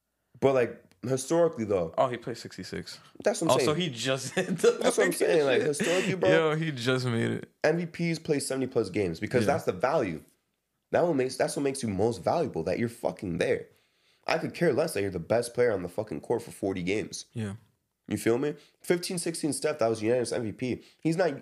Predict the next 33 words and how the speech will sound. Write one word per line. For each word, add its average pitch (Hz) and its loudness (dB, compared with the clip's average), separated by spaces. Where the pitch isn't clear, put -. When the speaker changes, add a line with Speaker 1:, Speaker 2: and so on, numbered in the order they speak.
Speaker 1:
a 120 4
unanimous 120 0
M 120 0
V 101 -4
P 135 -4
if 127 -2
he 92 -4
plays 101 -2
forty-one 95 -2
games. 92 -4
Speaker 2:
Yeah. - -14
Speaker 1:
You're 175 -2
gone 123 0
for 95 -4
half 120 -4
the - -18
fucking - -4
season. 87 -4
Why 110 4
are - 2
you 127 2
Speaker 2:
Yeah. 113 -2
Speaker 1:
so 107 -4
valuable? - -2
Speaker 2:
And - 0
it's 80 -2
more 139 2
impressive 110 -4
when 104 -4
you 104 -6
do 107 -6
it 98 -8
for - -16